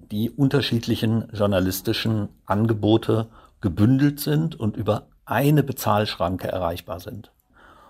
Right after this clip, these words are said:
Und das, was wir machen würden mit staatlichem Geld, ist eben sozusagen den Einstieg auch in diese Technologie zu finden. Und der Wettbewerb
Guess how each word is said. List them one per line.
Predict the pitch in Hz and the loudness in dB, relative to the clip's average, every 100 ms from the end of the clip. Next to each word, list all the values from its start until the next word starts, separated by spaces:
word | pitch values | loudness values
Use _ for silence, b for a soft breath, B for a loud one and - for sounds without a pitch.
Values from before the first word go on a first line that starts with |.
| b _ | b _
Und | 120 107 - | -6 -4 0
das, | 107 - | 0 2
was | 110 98 98 | 0 0 0
wir | 101 | 2
machen | 95 92 139 143 131 | 4 2 4 2 2
würden | 139 135 113 | 2 2 0
mit | 101 | 0
staatlichem | - 104 110 104 - 92 | -4 -2 -2 -4 -6 -4
Geld, | 85 78 120 147 - B B B - | 0 2 2 -2 -14 B B B -4
ist | 127 | -4
eben | 127 120 113 | 0 0 2
sozusagen | 117 - 107 104 113 107 104 | -2 -4 -4 -2 -2 -2 -4
den | 95 95 - | -8 -8 -6
Einstieg | - 120 151 - - 101 90 - - - | -2 0 0 -4 -4 -6 -6 -14 -20 -6
auch | 90 85 - - | -2 -2 -2 -16
in | - 101 90 | -10 -6 -4
diese | 90 87 | -4 -4
Technologie | 107 - 98 92 - 117 | -6 -4 -4 -6 -8 -10
zu | - | -8
finden. | 131 - 139 139 123 B B B - | -6 -2 -2 0 -4 B B B -10
Und | 98 | -2
der | 82 | 0
Wettbewerb | 90 - - 156 165 156 | 0 0 -2 0 0 -2